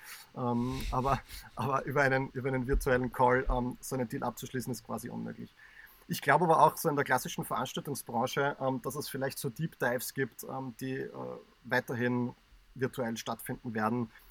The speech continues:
weil Networking zum Beispiel gar nicht Teil des Konzepts ist. Also wenn es wirklich darum geht, irgendwo, ähm, einmal in der Woche, ähm, Insights zu geben, äh,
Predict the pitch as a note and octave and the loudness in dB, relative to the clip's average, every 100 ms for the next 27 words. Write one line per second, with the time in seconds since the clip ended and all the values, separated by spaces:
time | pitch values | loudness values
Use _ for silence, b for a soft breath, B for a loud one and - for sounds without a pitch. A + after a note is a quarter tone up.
0 | B A2+ A2+ B2 C3+ C3 C3 - C3 - | B 2 4 4 2 0 0 2 0 0
1 | C3 - A#2 A#2 - - B2+ A#2 A2+ B2 | -8 -6 -2 -2 0 0 -2 2 2 2
2 | - A#2 A#2+ A#2 - A#2 A2 - - A#2 | 0 0 0 -2 -6 -6 -8 -8 -12 -12
3 | - A#2+ C3+ C#3 - D3 C#3+ - A#2+ C#3+ | -12 -6 -2 -2 -4 -6 -6 -2 -2 -2
4 | B2 C3+ - B B B - C3 B2+ C3+ | 0 0 0 B B B -4 -2 -2 0
5 | C3 B2+ b b b - B2+ B2 B2 B2 | 2 0 b b b -8 -2 0 0 0
6 | A#2 - - C3 D#3+ D#3 D3 C#3 C3+ - | -4 -12 -4 0 2 2 0 4 4 4
7 | D3+ C3+ C3+ - C#3+ C3 C3 - C#3+ C#3+ | 4 4 4 0 -4 -4 -4 -6 -6 0
8 | B2 - - C3+ B2 A#2 B2 B2 B2 C3 | 0 0 -6 -6 0 0 2 0 -4 -8
9 | C3 B2+ | -12 -12